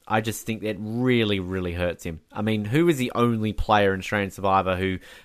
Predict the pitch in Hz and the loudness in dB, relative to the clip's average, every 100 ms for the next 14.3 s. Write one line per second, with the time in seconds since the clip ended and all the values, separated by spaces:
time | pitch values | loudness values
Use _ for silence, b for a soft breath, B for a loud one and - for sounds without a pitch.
0 | - 156 151 104 95 - 107 101 92 85 | 2 8 8 8 4 2 2 4 2 0
1 | - 92 85 90 95 101 87 - 95 95 | -4 -4 -2 -2 0 -2 -4 -2 0 0
2 | 92 - 104 131 117 104 110 - 101 87 | -2 -2 -2 -2 0 2 0 0 -2 0
3 | 107 101 - b b b - 143 147 120 | 0 0 -4 b b b 2 4 4 4
4 | 104 92 98 95 95 90 95 92 143 98 | 2 0 0 0 0 -2 -4 0 0 0
5 | 78 - - 98 90 95 80 92 92 - | -4 -12 -12 -8 -8 -8 -6 -2 -2 -4
6 | 87 90 87 110 104 92 92 85 98 120 | -4 -4 0 0 0 0 -4 0 0 0
7 | 82 87 78 87 82 - - - - 131 | -4 -8 -8 -10 -8 -10 -10 -8 4 6
8 | 110 87 78 80 85 80 76 - - 90 | 6 2 -4 -10 -10 -10 -10 -14 -10 -4
9 | 82 82 b b b b b b _ _ | -4 -4 b b b b b b _ _
10 | _ _ - 92 95 107 110 147 139 - | _ _ -8 -6 -2 -2 0 -2 -4 -10
11 | 98 95 95 98 101 110 98 104 127 160 | -6 -4 -4 -4 -6 -8 -8 -8 -4 -6
12 | - 90 95 95 98 - 101 110 107 101 | -6 -8 -6 -4 -2 -2 -2 -2 -4 -8
13 | 85 104 - 113 113 113 110 107 127 101 | -10 -8 -2 -2 0 -2 -2 -4 -4 -2
14 | 101 123 | 0 0